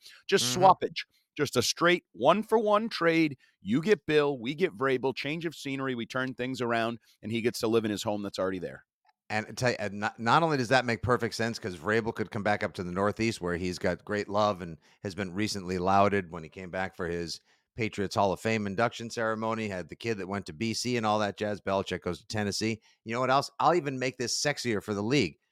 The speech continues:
Speaker 2: Hard Knocks, in-season Hard Knocks, they're always looking for an edge on new and unique programming to totally consume your life.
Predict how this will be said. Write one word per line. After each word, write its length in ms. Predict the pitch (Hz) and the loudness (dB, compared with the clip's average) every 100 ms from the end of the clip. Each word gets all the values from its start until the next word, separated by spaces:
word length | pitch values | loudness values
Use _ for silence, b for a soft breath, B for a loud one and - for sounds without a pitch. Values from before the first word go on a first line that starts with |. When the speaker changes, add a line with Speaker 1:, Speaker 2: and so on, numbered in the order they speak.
| _ _ | _ _
Speaker 2:
Hard 240 | 135 143 | 2 4
Knocks, 360 | 135 139 147 - | 4 4 4 -2
in-season 560 | - 135 131 139 123 120 | -4 -4 -2 -4 -6 0
Hard 260 | 127 131 | 2 2
Knocks, 260 | 127 127 123 | 2 0 -2
they're 140 | 98 | -4
always 260 | 92 113 107 | 0 0 0
looking 240 | 117 117 | -4 -4
for 160 | 110 107 | 0 2
an 80 | 107 | 4
edge 280 | 113 110 | 4 2
on 180 | 98 87 | 0 -2
new 160 | 107 107 | 0 0
and 80 | 104 | -2
unique 260 | 101 107 | -4 -4
programming 540 | - 110 95 107 104 107 | -2 -4 -2 -4 -4 -12
to 100 | - | -16
totally 400 | - 110 123 113 | -12 -8 -6 -6
consume 400 | - 101 123 113 | -8 -6 -4 -2
your 100 | 101 | 0
life. 280 | 98 104 135 | 2 2 0